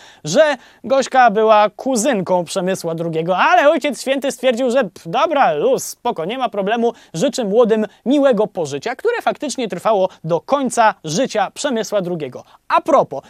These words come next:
wróćmy do polityki, bo tam się działo grubo. W tysiąc dwieście osiemdziesiątym ósmym roku umarł bezpotomnie Leszek Czarny, co tylko pozornie brzmi nudno, bo w praktyce oznaczało,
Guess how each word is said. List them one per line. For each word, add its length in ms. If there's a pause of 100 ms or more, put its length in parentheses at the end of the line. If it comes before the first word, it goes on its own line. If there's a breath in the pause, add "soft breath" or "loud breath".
wróćmy 460
do 240
polityki, 520
bo 140
tam 200
się 140
działo 340
grubo. 560 (460)
W 100
tysiąc 300
dwieście 280
osiemdziesiątym 680
ósmym 300
roku 380
umarł 340
bezpotomnie 680 (200 soft breath)
Leszek 580 (100)
Czarny, 460 (140 loud breath)
co 120
tylko 300
pozornie 560
brzmi 340
nudno, 320
bo 120
w 60
praktyce 640
oznaczało, 500